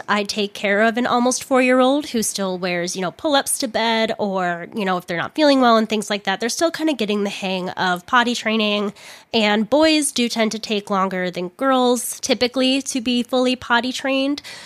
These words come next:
So I'm trying not to be judgmental about the fact that this four-year-old is seen in a diaper. To me, that also seems a little bit neglectful. Like, maybe his parents aren't properly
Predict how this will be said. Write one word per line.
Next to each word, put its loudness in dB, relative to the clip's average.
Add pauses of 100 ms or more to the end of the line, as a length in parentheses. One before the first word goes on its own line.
(160)
So 2
I'm 4
trying 2
not 2
to -4
be 0
judgmental -2
about 0
the -6
fact 0
that 0 (100)
this -2
four-year-old 0
is -2
seen -4 (440)
in 2
a 0
diaper. 2
To -2
me, 4
that 2
also 2
seems -2
a -2
little 0
bit 0
neglectful. 0
Like, 2
maybe 0
his -4
parents 0
aren't 0
properly -2